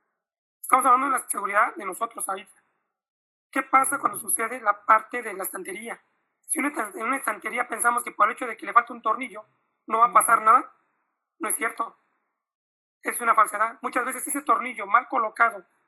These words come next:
que no se colo-, que no estuvo en el talón de Aquiles, puede implicar que se colapse una estantería. Y estamos hablando de que si no tiene un amarre la estantería,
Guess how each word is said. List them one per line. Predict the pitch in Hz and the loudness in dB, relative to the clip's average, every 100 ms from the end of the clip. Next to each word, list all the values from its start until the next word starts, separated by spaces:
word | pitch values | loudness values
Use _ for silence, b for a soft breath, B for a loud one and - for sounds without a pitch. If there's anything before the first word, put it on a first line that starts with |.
| _ | _
que | - | -6
no | 214 247 | -2 -2
se | 302 | -2
colo-, | 240 214 220 - - | -6 -8 -10 -16 -12
que | |
no | 214 262 | -2 -2
estuvo | - 254 240 233 | -2 -8 -4 -4
en | 220 | -6
el | 196 | -2
talón | 202 214 254 | 0 0 -2
de | |
Aquiles, | - 262 220 233 - _ _ _ _ _ | -8 -10 -12 -16 -20 _ _ _ _ _
puede | 240 | -4
implicar | 247 262 - 233 | -4 -10 -4 -4
que | - | -2
se | - | -8
colapse | 185 214 220 | 2 2 2
una | 220 | -8
estantería. | 220 - 196 214 233 _ _ _ _ _ _ _ _ | -10 -12 -10 -14 -16 _ _ _ _ _ _ _ _
Y | 233 | -2
estamos | - 262 262 | 4 4 4
hablando | 247 254 254 262 | 4 2 -2 -10
de | 226 | -10
que | - | -10
si | 196 | -6
no | 233 | -6
tiene | - 262 | -6 -6
un | 254 | 0
amarre | 240 262 226 | 0 0 -4
la | |
estantería, | 220 208 220 226 247 | -10 -12 -16 -16 -18